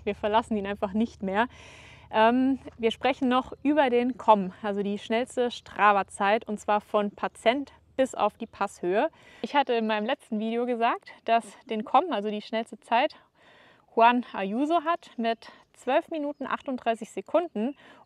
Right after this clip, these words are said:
Und es muss tatsächlich kurz nach meinem Videodreh passiert sein, dass sich Tom Pidcock diesen Komm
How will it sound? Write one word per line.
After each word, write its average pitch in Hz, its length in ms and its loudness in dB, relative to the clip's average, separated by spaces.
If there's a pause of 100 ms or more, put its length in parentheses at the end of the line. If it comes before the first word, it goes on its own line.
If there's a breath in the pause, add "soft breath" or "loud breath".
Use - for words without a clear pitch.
(140)
Und 294 260 2
es 277 80 -4
muss 285 140 -4
tatsächlich 269 840 -4 (800)
kurz - 340 -2
nach 311 260 -2
meinem 285 240 -2
Videodreh 269 480 -2
passiert 247 440 -6
sein, 208 280 0 (140)
dass 226 180 -2
sich 226 240 -8
Tom 254 240 -2
Pidcock 247 480 0 (180)
diesen 262 320 -2
Komm 226 300 2